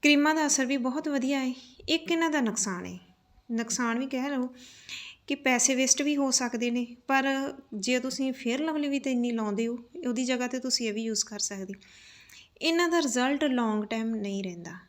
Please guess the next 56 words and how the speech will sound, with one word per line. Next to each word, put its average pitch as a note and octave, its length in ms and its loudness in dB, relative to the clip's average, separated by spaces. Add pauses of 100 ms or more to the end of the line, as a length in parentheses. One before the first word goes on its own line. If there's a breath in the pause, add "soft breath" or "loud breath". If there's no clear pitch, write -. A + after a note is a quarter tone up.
(680 loud breath)
ਮੰਨ A#3 280 4
ਲਓ A#3+ 120 2
ਕਿ C4 120 -4
ਇਹ B3 300 0
ਕਹਿ B3 180 -2
ਦਈਏ A#3+ 160 -2
ਕਿ B3 100 -6
ਤੁਸੀਂ A#3+ 300 -6
ਦੋ A3 400 -2
ਮਹੀਨੇ, A3 320 0
ਚਾਰ G#3+ 320 -4
ਮਹੀਨੇ, A3 260 0
ਸਾਲ A3 420 -2
ਇੱਕ A3+ 180 -6
ਵੀ A#3 100 -2
ਵਰਤ G#3+ 360 -4
ਲਓ, G#3 220 -4 (320 loud breath)
ਤਾਂ A#3+ 80 -4
ਤੁਹਾਡਾ A#3+ 280 -2
ਚਿਹਰਾ A3+ 260 -4
ਬਿਲਕੁਲ G#3 360 -4
ਸਾਫ਼ A3 320 -2
ਹੋ G#3+ 160 -4
ਜੂ। G#3+ 140 -2
ਨਹੀਂ, G#3 340 -2 (420 loud breath)
ਇਹ C#4 180 0
ਕਰੀਮਾਂ A#3+ 400 2
ਉਹ G3+ 240 -4
ਨੇ B3 220 -2
ਜਿਨ੍ਹਾਂ A3+ 380 0
ਨੂੰ B3 100 -2
ਤੁਸੀਂ A#3+ 280 -2
ਵਰਤੋਗੇ B3 720 -2 (220)
ਤਾਂ A#3+ 100 -4
ਚਿਹਰਾ A#3+ 360 -4
ਸਾਫ਼ G#3 380 0
ਰਹੇਗਾ। B3 480 -4 (460 loud breath)
ਜਦੋਂ C#4+ 300 2
ਤੁਸੀਂ D4+ 240 -2
ਇਹਨਾਂ A#3+ 160 0
ਨੂੰ A#3 100 -2
ਛੱਡ F#3+ 320 -2
ਦੋਗੇ, A3+ 400 -2
ਤਾਂ A#3 180 -8
ਤੁਸੀਂ A3+ 300 -6
ਬਿਲਕੁਲ G#3+ 540 -4
ਉਵੇਂ G#3 400 -4
ਦੇ G#3 180 -2
ਉਵੇਂ G3 280 -2
ਹੀ G#3+ 100 0
ਹੋ A3+ 180 -2
ਜਾਓਗੇ A#3 260 -2
ਜਿਵੇਂ G#3+ 260 -2
ਦੇ G3+ 80 -2
ਪਹਿਲਾਂ G3+ 320 -4
ਸੀ। F#3 220 -4